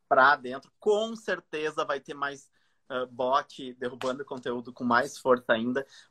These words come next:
porque o que que acontecia? Esse ano, os conteúdos derrubados eram aqueles que viravam muito fortes, assim, que, e aí eles buscavam a frase e o crawler ficava derrubado.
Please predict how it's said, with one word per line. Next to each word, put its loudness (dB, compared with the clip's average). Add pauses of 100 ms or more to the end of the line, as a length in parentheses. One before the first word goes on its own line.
porque -4
o -4
que -10
que 4
acontecia? 4
Esse 2
ano, 6
os -12
conteúdos -6
derrubados 0 (320)
eram 2
aqueles -10
que -18
viravam 4
muito 0
fortes, 6
assim, -8
que, -12
e 2
aí 4
eles -4
buscavam 0
a -4
frase 0
e -20
o -20
crawler -6
ficava -8
derrubado. -2